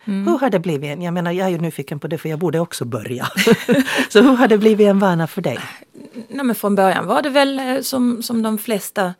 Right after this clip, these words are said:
Speaker 1: eh, barn, att man höll på med, med olika typer av sport. Jag höll på lite med gymnastik och sen red jag och sen så,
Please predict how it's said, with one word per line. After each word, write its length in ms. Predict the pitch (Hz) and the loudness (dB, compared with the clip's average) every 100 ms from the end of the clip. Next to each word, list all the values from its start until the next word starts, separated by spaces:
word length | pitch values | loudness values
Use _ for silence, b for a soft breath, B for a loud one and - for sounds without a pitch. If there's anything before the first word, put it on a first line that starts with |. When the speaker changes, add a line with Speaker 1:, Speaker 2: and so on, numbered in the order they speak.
| B B B B B B | B B B B B B
Speaker 1:
eh, 420 | 180 170 165 165 | -4 -4 -4 -6
barn, 400 | - 208 208 196 | -6 -4 -2 -2
att 140 | 196 - | -4 -2
man 160 | 262 | -2
höll 120 | 285 | -2
på 180 | - 185 | -6 -4
med, 240 | 220 302 302 | -2 -4 -6
med 440 | 262 247 240 269 | -4 -2 -2 -2
olika 260 | 240 220 214 | -4 -6 -6
typer 320 | 233 220 214 | -6 -4 -6
av 80 | 208 | -6
sport. 400 | - 214 196 185 | -4 -6 -4 -6
Jag 80 | |
höll 100 | 165 | -6
på 200 | - 214 | -6 -8
lite 240 | 226 220 214 | -8 -6 -4
med 120 | 208 | -2
gymnastik 640 | 202 202 - 220 208 - | 0 -4 -4 -4 -4 -6
och 260 | 208 196 196 | -6 -4 -6
sen 240 | 196 165 | -8 -6
red 300 | 165 220 226 | -6 -4 -4
jag 240 | 220 220 214 | -4 -6 -6
och 80 | 220 | -8
sen 140 | 208 | -8
så, 160 | - | -8